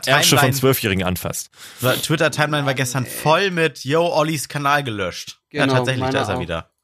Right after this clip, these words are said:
Speaker 3: Oh Mann, ey. Ja, auf jeden Fall wurde der gelöscht. Das ist ja schön, dass das währenddessen passiert. Und, ähm, der, teilweise haben Jugendliche sich dann zusammengetan, haben eine vierzehnjährige dazugestellt und der hat immer Videos gemacht mit,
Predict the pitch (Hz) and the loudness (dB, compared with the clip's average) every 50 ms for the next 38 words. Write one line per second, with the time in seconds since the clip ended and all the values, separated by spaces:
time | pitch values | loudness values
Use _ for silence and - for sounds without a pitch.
0 | _ _ _ _ _ _ _ _ _ _ _ _ _ _ - 131 127 127 127 127 | _ _ _ _ _ _ _ _ _ _ _ _ _ _ -16 -12 -8 -6 -4 -4
1 | 131 - 110 120 127 139 156 160 160 180 180 170 175 170 156 143 185 262 311 269 | -4 -4 -4 0 4 6 6 6 6 4 2 4 4 2 2 4 4 4 4 6
2 | 160 139 123 123 127 131 156 220 - - 175 196 180 165 - 196 180 170 160 - | 4 4 2 4 4 4 4 4 2 -2 -6 -6 -6 -6 -2 0 0 0 0 -2
3 | 160 156 - - - - 151 170 185 185 170 160 160 160 160 127 - 127 120 - | -6 -8 -8 -12 -12 -6 -2 0 2 2 2 2 0 0 -2 -6 -8 -10 -12 -8
4 | 127 120 120 - _ _ _ _ - - _ _ _ - 156 156 156 160 165 - | -6 -6 -6 -6 _ _ _ _ -20 -20 _ _ _ -2 2 4 4 4 2 0
5 | 170 156 151 151 156 151 151 151 151 - _ _ _ - 156 - - - - - | -2 0 2 4 4 4 2 2 -2 -8 _ _ _ -2 -2 -2 -2 -4 -12 -10
6 | - 165 170 170 180 175 165 170 156 165 160 165 160 143 143 160 175 202 196 190 | -2 -2 0 2 2 2 2 4 4 4 4 6 4 4 4 2 0 2 0 0
7 | 175 190 165 165 175 - - 156 - 151 143 165 185 190 170 - 135 123 123 131 | 2 2 2 0 -2 -4 -8 -10 -8 -2 0 0 0 0 -2 -2 0 2 2 4
8 | 147 143 143 139 139 139 139 - - 135 131 131 - 180 180 180 - - 160 135 | 4 2 2 2 2 0 -2 -4 -6 -8 -10 -6 -6 -6 -6 -4 -4 -2 0 2
9 | 131 131 127 123 120 123 120 - _ - - - - _ - 127 110 127 120 123 | 4 4 4 4 4 0 -2 -4 _ -20 -20 -20 -20 _ -14 -6 -2 -2 -2 -2
10 | - 196 185 160 - - - 120 120 139 147 139 135 131 131 - 127 123 127 131 | -4 -6 -6 -6 -4 -2 2 4 4 4 2 -2 -4 -6 -4 -2 0 2 2 0
11 | - 139 135 131 127 143 160 147 - - 131 131 127 - - 131 123 - | 0 -2 -2 -2 0 0 0 -2 -2 -2 -2 -2 -2 -2 -2 -4 -4 -4